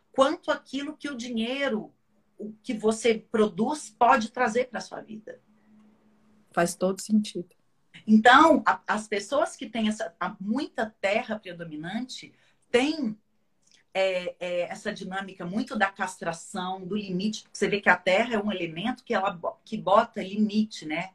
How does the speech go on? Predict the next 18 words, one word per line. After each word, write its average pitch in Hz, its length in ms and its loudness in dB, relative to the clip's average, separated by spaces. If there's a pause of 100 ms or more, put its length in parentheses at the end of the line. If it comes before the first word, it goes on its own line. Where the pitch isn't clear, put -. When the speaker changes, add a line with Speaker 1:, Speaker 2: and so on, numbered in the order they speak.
(220)
Speaker 1:
Forma, 175 680 2 (220)
volume, 185 880 -10 (320)
cor, 196 420 6
é 170 80 -4
muito 196 320 -4
palpável. 180 880 2 (500)
Então, 226 160 -2
as 254 140 -8
pessoas 226 420 -8
que 262 100 -14
têm 214 240 -4
essa 190 240 -6
função, 208 600 -2
essa 170 200 -4
memória 190 400 0
de - 140 -12
terra 170 280 -2
predominante, 165 1000 -6